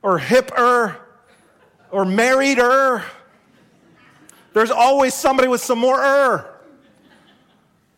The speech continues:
And this is what drives a lot of people's hard work, Solomon says, the drive to be better, the drive to be the best,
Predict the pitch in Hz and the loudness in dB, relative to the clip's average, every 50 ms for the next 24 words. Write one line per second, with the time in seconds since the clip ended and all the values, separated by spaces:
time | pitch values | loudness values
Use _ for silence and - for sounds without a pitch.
0 | _ _ _ _ _ _ _ 233 220 180 285 294 285 254 214 220 233 175 139 - | _ _ _ _ _ _ _ -6 -4 -2 -2 -4 -4 -6 -6 -6 -6 -6 -6 -6
1 | 196 220 233 254 254 247 240 226 170 - 190 190 208 220 220 202 - - 214 214 | -4 -2 0 0 0 -2 -2 -4 -6 -8 -6 -4 -2 -2 -2 -2 -4 -6 -8 -8
2 | - 208 175 - - 190 175 175 165 147 147 226 269 254 254 - - - 180 165 | -8 -8 -10 -6 -4 -2 -2 -2 -2 -4 -2 -2 -2 -2 -2 -4 -4 -2 -2 -2
3 | 156 151 143 139 127 120 - 170 147 143 139 127 - 156 135 - 156 185 220 233 | -2 -2 -6 -6 -10 -8 -4 -2 -2 -2 -2 -4 -8 -8 -8 -4 -2 0 0 0
4 | 233 220 - - 180 160 175 127 170 185 208 202 202 170 156 170 151 - 196 214 | 0 -2 -4 -6 -8 -8 -6 -2 -2 0 0 0 -2 -2 -4 -6 -4 -2 -2 -2
5 | 233 233 - - 208 165 196 175 165 156 135 208 214 196 202 - | -2 -2 -4 -6 -8 -8 -6 -6 -6 -4 -2 -2 -2 -2 -4 -8